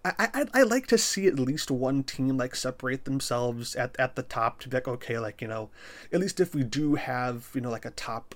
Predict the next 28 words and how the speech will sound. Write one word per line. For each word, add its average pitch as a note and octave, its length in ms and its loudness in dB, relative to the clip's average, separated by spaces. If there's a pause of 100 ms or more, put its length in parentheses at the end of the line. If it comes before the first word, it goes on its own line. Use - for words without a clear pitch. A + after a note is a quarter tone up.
representative A2 800 -4
going A2 420 -2
into A2 500 -6
an G#2+ 80 -4
international G#2+ 500 -6
tournament A2+ 480 -8
as G#2+ 180 -4
a G#2 80 -4
one G2+ 240 -6
seed, A#2 260 -4
I G#2 60 -2
wanna A2+ 220 -4
feel G#2+ 340 -6
confident B2 680 -4
in C3 140 -4
them." B2+ 200 0
Like, A2+ 180 -4
okay, A2+ 180 -6
this A2+ 160 -6
team B2 180 -4
just A#2 200 -6
isn't A2 240 -4
getting A2 160 -4
rolled, G#2+ 600 -2
you G#2 60 -4
know, A2 180 -4
by, A2 100 -2
like, G#2+ 280 -6